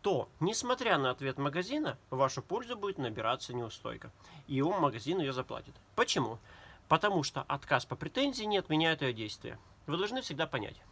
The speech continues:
что при-, нужно прекратить относиться к претензии как к сильному аргументу. Многие приходят и говорят: «Я вот у магазина попросил возврата денег, а магазин мне отказал. Ну ладно, я им тогда даже претензию написал, а они вот какие, все равно отказали.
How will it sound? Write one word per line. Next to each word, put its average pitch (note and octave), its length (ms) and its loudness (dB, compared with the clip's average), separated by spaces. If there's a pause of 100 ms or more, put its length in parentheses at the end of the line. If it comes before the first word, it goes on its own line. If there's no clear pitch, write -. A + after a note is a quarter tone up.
(200)
что D3+ 300 0
при-, E3 280 -2
нужно F3+ 380 2
прекратить D3 500 -2
относиться C#3 440 -2
к - 40 -14
претензии F3+ 520 0
как - 200 -2
к - 60 -8
сильному D3+ 560 2
аргументу. A#2 580 -4 (360)
Многие E3+ 320 2
приходят G3 460 -2
и C3 40 -8
говорят: A#2 360 0 (260)
«Я D3+ 220 4
вот A3 140 -2
у - 20 2
магазина D#3+ 440 0
попросил D3 520 -2
возврата A#2+ 420 -6
денег, A2 280 -10 (280)
а D3 100 4
магазин C#3+ 420 2
мне E3+ 200 0
отказал. - 600 -4 (280)
Ну G#3 200 2
ладно, C3 440 -2 (280)
я B2+ 260 4
им A#2+ 120 -2
тогда A#2+ 240 -4
даже C3 260 -2
претензию F#3+ 680 2
написал, B2 500 2
а D3 160 6
они D3+ 200 2
вот B2 400 -2
какие, B2 380 -8
все - 240 0
равно C#3+ 300 4
отказали. A2+ 600 -2